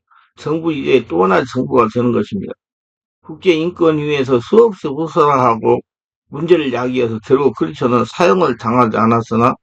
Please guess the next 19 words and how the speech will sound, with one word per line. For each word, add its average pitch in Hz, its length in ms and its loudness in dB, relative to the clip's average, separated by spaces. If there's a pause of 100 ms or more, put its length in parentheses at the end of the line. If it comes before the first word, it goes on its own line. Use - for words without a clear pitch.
(400)
장기간 156 500 0
복역하고 131 600 0
나왔던 117 480 0
것입니다. - 480 -8 (180)
예수께서는 151 680 -2 (520)
안식일날 147 720 0
나사렛 151 440 0 (140)
회당에 165 400 0 (100)
들어가셔서 123 640 0
늘 135 180 2
하는 170 360 0
식으로 113 340 -2
서니까 135 680 0 (480)
거기에 160 420 0
있는 139 320 -6
회당장이 165 640 0
성경을 180 500 2
예수께 123 280 0
내줬습니다. 123 640 0